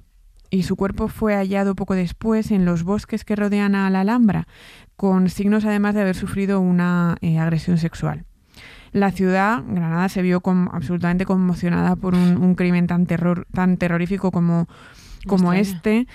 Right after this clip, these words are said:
Speaker 1: eh, que, bueno, es lo peor que puede haber, ¿no? Hacer daño a una, a una niña y acabar con su vida. Hubo, bueno, manifestaciones multitudinarias, además, bueno, pues esta sensación de alerta permanente que, que vive en una, una ciudad en la que ha pasado algo así, ¿no? En abril,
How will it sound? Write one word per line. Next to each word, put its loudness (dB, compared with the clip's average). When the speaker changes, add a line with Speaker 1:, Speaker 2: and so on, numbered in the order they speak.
Speaker 1:
eh, 0
que, 0
bueno, 0
es -6
lo 2
peor -2
que -6
puede -2
haber, -2
¿no? 0
Hacer -2
daño 2
a 4
una, 2
a 0
una 2
niña 2
y 0
acabar 0
con 0
su -2
vida. 0
Hubo, 0
bueno, 0
manifestaciones 0
multitudinarias, 0
además, -2
bueno, 0
pues -2
esta 0
sensación 0
de 2
alerta 0
permanente 2
que, -2
que -2
vive 0
en 2
una, 0
una 0
ciudad 0
en 2
la 0
que -4
ha -2
pasado -2
algo -2
así, -6
¿no? 0
En 2
abril, 0